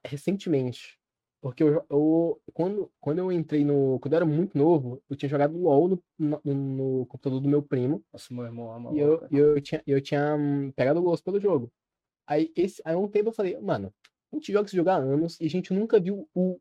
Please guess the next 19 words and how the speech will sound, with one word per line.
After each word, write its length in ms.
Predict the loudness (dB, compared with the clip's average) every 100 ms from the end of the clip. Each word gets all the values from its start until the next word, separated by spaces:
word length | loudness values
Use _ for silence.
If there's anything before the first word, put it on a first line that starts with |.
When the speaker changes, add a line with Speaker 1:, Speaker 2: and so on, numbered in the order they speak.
| _
Speaker 1:
o, 200 | -8 -8 -8 -12
o, 400 | -4 0 0 2
o 60 | 2
original. 500 | 0 2 0 0 -2 -8 _
Speaker 2:
O 80 | -6
original. 440 | -4 -4 -6 -8
Speaker 1:
Bora 380 | -2 4 4 4
lá 160 | 2 2
ver 100 | 2
o 40 |
Dota." 400 | 2 -2 -2 -12 -12 _ _ _ _ _ -4
A 40 |
gente 120 | -4
foi, 140 | -2 0
o 120 | 6
jogo 180 | 8 8
é 20 |
muito 300 | 6 0 -2
bom. 180 | -4 -4